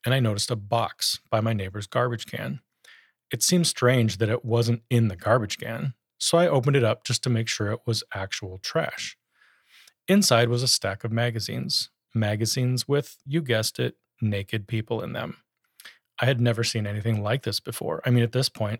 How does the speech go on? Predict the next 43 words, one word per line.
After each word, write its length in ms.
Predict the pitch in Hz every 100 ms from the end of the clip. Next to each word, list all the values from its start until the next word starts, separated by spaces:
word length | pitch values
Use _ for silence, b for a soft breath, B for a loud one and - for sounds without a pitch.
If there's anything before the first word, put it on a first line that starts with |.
| -
I 80 | 117
was 240 | 110 - -
maybe 300 | 107 104 110
nine, 540 | 107 101 104 143 143 -
if 180 | 123 -
that. 300 | 104 117 160 _ _ _ _ B B B B B B
So 140 | - -
obviously 460 | 123 143 156 117
there 160 | 113 110
was 100 | 104
a 100 | 101
rush 380 | 98 113 120 -
of 100 | 104
emotions. 720 | 101 110 139 - 135 - -
Something 340 | - 135 127 123
immediately 680 | 113 117 127 135 139 123
told 280 | 110 - 120
me, 240 | 113 101 110 147
"Ooh, 120 | 139
this 200 | 110 -
is 140 | 104
wrong." 380 | 98 113 139 101
But 80 | 95
at 80 | 101
the 60 | -
same 200 | 135 120
time, 260 | - 180 151
it 60 |
was 120 | 127
exhilarating, 720 | 113 107 110 147 151 107 107
something 320 | 110 123 127 113
that 100 | 107
I 140 | 110
had 180 | 117 110
to 60 | 101
know 140 | 98
more 220 | 98 104
about. 480 | 98 - 123 160 - _ b b b b b b b b _
So 200 | - 175
I 80 | 170
hid 160 | 143
the 60 | 127
box, 420 | 110 98 - -